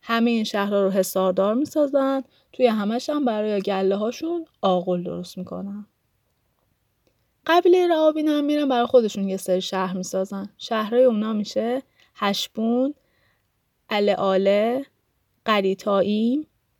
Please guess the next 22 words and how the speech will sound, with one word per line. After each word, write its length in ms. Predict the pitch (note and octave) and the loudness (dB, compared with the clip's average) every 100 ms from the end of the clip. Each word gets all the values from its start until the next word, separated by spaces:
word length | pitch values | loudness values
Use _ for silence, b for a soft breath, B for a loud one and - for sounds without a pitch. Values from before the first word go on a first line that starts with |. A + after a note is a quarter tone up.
| - | -6
نبو، 680 | G3+ F#3+ G3 G#3+ A3 B3+ E4 _ _ _ _ - | -2 0 0 -2 -2 -2 -4 _ _ _ _ -2
بل 340 | G#3+ A#3 C#4 F#4 _ _ A3+ | 2 2 0 -4 _ _ -2
و 100 | A#3 | 0
سنبه. 580 | - F3+ E3+ E3 F#3+ - _ _ _ _ _ _ | 2 0 0 -2 -4 -8 _ _ _ _ _ _
البته 320 | G#3+ G#3 G3+ G#3 | -4 -2 -2 -4
تو 140 | G3+ | -4
کتاب 340 | G3+ G3+ A#3+ | -6 -4 -2
نوشته 420 | C4 A3+ G#3 A#3+ A#3+ | -2 -2 -2 -4 -2
که 240 | C4 A3+ | -2 -2
اسرائیلیا 540 | G#3+ - G3+ G3 G3+ | -6 -4 -4 -2 -4
بعداً 600 | G3 G3 F#3+ G#3 A3+ C4 - b b b b | -2 -2 -2 -2 -2 -4 -6 b b b b
اسم 240 | B3 A#3+ A#3+ | -2 -2 -2
این 120 | G#3+ | -2
شهرها 460 | - F#3 F#3+ G#3 G3+ | -2 -2 0 0 0
رو 60 | |
عوض 380 | F3+ F#3 G#3 A3+ | 0 -2 -4 -4
کردن 440 | C#4+ C4+ C4 B3+ | -2 0 2 0
و 40 | G#3 | -2
یه 80 | G3 | -4
چیز 200 | G#3+ G#3+ | -4 -6
دیگه 300 | F#3 E3+ D#3 | -4 -4 -6
گذاشتن. 540 | F3+ F3+ F#3 - | -10 -14 -14 -16